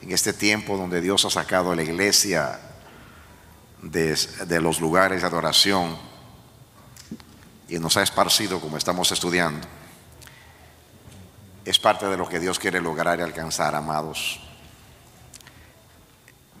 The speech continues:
Ese, ese es el fruto, el resultado de nuestra salvación. Ya nos libró de la condenación del pecado, ya estamos salvos, seguros en Cristo. Ahora estamos en este mundo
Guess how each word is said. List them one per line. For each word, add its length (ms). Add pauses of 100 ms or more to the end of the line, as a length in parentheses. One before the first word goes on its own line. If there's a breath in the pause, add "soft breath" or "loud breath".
(220)
Ese, 460
ese 160
es 140
el 100
fruto, 560
el 40
resultado 760
de 100
nuestra 380
salvación. 540 (1000 loud breath)
Ya 180
nos 200
libró 680
de 120
la 140
condenación 760
del 140
pecado, 580
ya 120
estamos 400
salvos, 440
seguros 380
en 100
Cristo. 500 (920 loud breath)
Ahora 280
estamos 520
en 140
este 240
mundo 420